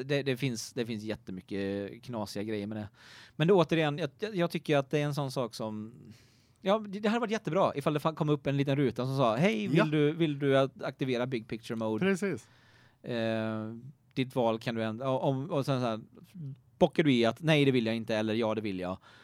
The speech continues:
Speaker 1: Och sen så tycker han att ditt va-, ditt val kommer sparas, eh, om du vill, om du ändrar dig så kan du gå in här och ändra
Speaker 2: Ja,
Speaker 1: det, liksom.
Speaker 2: precis.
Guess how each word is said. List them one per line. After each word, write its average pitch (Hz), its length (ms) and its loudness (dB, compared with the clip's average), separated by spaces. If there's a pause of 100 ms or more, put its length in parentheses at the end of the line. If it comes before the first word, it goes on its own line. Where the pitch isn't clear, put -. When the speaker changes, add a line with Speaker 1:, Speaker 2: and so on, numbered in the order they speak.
(120)
Speaker 1:
Och 139 120 -2
sen 131 120 0
så 127 80 -4
tycker 123 240 -2
han 107 140 -2
att 143 100 -12
ditt 156 200 -2
va-, 156 220 0
ditt 143 160 -2
val 131 200 2
kommer 120 300 -2
sparas, 123 640 0
eh, 120 220 0
om 131 120 0
du 123 100 2
vill, 123 200 0
om 151 260 -4
du 143 100 2
ändrar 127 280 -2
dig 110 160 -2
så 110 60 -12
kan 123 120 -6
du 117 60 -10
gå 117 80 -8
in 98 200 -6
här 95 240 -6
och 95 60 -4
ändra 90 200 -8
Speaker 2:
Ja, 240 120 4
Speaker 1:
det, 311 60 -2
liksom. 208 220 -12
Speaker 2:
precis. 311 420 0